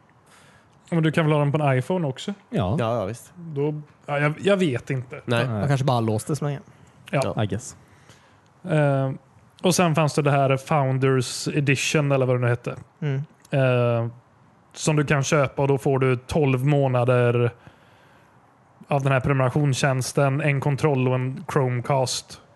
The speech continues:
Speaker 4: Jaha, okej.
Speaker 3: Mm.
Speaker 1: Och, ehm, du kan dela med dig av tre månader till någon annan också.
Speaker 3: Ja, nice.
Speaker 4: Oj.
Speaker 1: Mm. Och det kostar någon tusenlapp, tror jag.
Speaker 4: Ja, okej.
Speaker 3: Billigt.
Speaker 1: Och det var den så här Chromecast Ultra, eller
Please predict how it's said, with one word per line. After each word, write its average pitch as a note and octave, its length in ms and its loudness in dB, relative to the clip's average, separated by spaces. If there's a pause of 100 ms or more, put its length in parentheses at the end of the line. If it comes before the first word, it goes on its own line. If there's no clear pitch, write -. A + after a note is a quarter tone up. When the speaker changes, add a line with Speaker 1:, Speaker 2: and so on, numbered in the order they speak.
Speaker 4:
Jaha, C#3+ 360 -2
okej. A#2+ 140 -8
Speaker 3:
Mm. G3+ 300 -8 (240)
Speaker 1:
Och, - 680 -4
ehm, B2 520 2 (1500)
du D#3 120 0
kan D#3 120 2
dela C#3+ 200 4
med C#3 180 2
dig C3+ 80 4
av C3 60 -2
tre C3 240 0
månader B2 400 0
till C3 100 -4
någon B2+ 140 -2
annan A#2+ 280 -2
också. B2 240 -6 (460)
Speaker 3:
Ja, A#2+ 120 -4
nice. A#2+ 360 -8
Speaker 4:
Oj. F3 220 0
Speaker 1:
Mm. C3+ 200 -4 (1160)
Och E3+ 100 0
det E3 100 4
kostar C#3+ 340 0
någon B2 320 -2
tusenlapp, C3+ 520 -2
tror - 120 -6
jag. - 380 -10
Speaker 4:
Ja, A#2+ 120 -4
okej. - 180 -14 (640)
Speaker 3:
Billigt. A#2 360 -10 (380)
Speaker 1:
Och E3 100 -2
det D#3 60 4
var D3+ 120 4
den C#3+ 120 2
så C#3 100 0
här C3+ 60 4
Chromecast C3 840 0
Ultra, C3 600 0
eller B2+ 280 -4